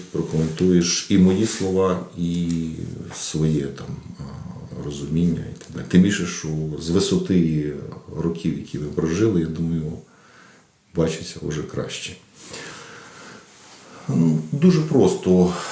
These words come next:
Ідея мого тексту була дуже проста. Не можна вийти з Майдану, просто вийти. Вийти з Майдану можна було тільки у складі Української революційної армії. Е, п'ять-десять тисяч має бути, е, скажімо,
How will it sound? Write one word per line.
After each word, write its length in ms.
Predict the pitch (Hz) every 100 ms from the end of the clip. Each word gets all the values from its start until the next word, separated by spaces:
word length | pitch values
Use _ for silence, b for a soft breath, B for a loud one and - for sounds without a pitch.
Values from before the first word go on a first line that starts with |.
| B B B 101
Ідея 300 | 95 110 110
мого 340 | 101 98 95 95
тексту 380 | 104 - -
була 180 | 85 90
дуже 220 | 90 90
проста. 640 | 90 - - - 143 185 175 B B B B 101 95
Не 80 | 104
можна 320 | 113 113 95
вийти 320 | 92 98 - 80
з 120 | 80
Майдану, 760 | 87 82 95 117 120 85 78 -
просто 360 | 92 98 - 82
вийти. 400 | 78 73 - - - -
Вийти 280 | 80 110 92
з 120 | 78
Майдану 440 | 87 92 107 131 90
можна 340 | 87 85 85
було 260 | 80 80 80
тільки 360 | - - -
у 80 | 82
складі 540 | - - 76 76 71 76
Української 640 | 78 90 82 - - 82
революційної 580 | 78 82 80 92 90 101
армії. 460 | 156 - 165 156 - B B B B B B _
Е, 400 | 82 85 85 82 82 85 -
п'ять-десять 640 | 101 98 80 90 90 -
тисяч 640 | - 85 - 80 - - -
має 280 | 78 78 76
бути, 380 | 71 73 - 69
е, 260 | 69 69 - - - - - - - - - - - - _ -
скажімо, 420 | - - - -